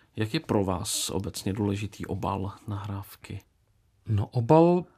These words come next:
Speaker 2: je něco v ideálním případě, když to je prostě artefakt. Když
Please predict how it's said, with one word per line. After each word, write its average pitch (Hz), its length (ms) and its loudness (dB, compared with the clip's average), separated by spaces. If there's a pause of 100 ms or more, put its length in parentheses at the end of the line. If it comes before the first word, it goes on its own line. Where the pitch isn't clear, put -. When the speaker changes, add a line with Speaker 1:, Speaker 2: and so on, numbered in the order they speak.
(440)
Speaker 2:
je 135 160 4
něco 147 340 4
v 151 540 -6
ideálním 160 360 4
případě, 156 340 0
když 147 140 0
to - 120 2
je 151 60 6
prostě - 340 -4
artefakt. - 600 -2 (640)
Když 110 320 -2